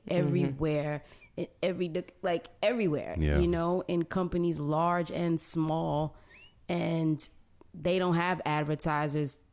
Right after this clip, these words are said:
Speaker 2: that can come and pull money.
Speaker 1: Mm-hmm.
Speaker 2: You know what I mean? Like, how do they create pressure from the inside
Speaker 1: That's a great
Speaker 2: to,
Speaker 1: point.
Speaker 2: to get, you know? So it's like, this is, this is cute, and this is just more ratings almost, right? Like, C N N's like, "Yo, check what happened,"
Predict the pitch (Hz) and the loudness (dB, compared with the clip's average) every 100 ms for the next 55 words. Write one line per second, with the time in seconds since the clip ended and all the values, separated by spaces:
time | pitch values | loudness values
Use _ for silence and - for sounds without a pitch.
0 | _ 160 151 - 160 139 - 156 147 147 | _ -2 -2 -2 -4 -4 -2 0 0 0
1 | - 156 143 143 139 127 139 156 147 139 | 0 0 2 0 0 -2 -4 -4 -4 -2
2 | 135 - - - - 160 156 151 151 156 | -4 -6 -18 -10 -2 0 0 0 0 0
3 | 156 160 156 - - _ - - 180 156 | 0 -2 -2 -6 -20 _ -10 -2 0 2
4 | 165 165 147 139 131 - 147 139 135 139 | 0 0 0 0 0 0 -2 -2 -2 -2
5 | 139 131 139 - 131 127 131 - - 139 | 0 0 0 0 -2 0 -2 -2 0 0
6 | 135 139 147 156 135 156 135 - 175 165 | 0 -4 -2 -4 -2 -2 -2 0 0 2
7 | 156 - 156 - 156 - - - - - | 0 -2 -4 -2 -4 -4 -12 -20 -20 -10
8 | 151 214 262 - - - 175 160 139 - | 0 2 2 0 -2 -2 0 2 0 -4
9 | - 175 202 240 277 - - 202 202 233 | -6 -2 2 4 2 0 -2 0 2 2
10 | 165 196 208 175 180 165 165 170 165 156 | 2 2 0 0 0 2 2 2 2 2
11 | 170 165 147 143 139 139 127 131 - - | 2 2 2 2 2 2 2 -2 -6 -16
12 | - 165 170 175 156 139 - 165 143 139 | -6 0 2 2 0 -2 -2 0 0 0
13 | - - - 254 127 - 113 - - 160 | -2 -6 -8 -8 -6 -6 -8 -8 -8 -8
14 | - 113 107 - | -6 -6 -6 -10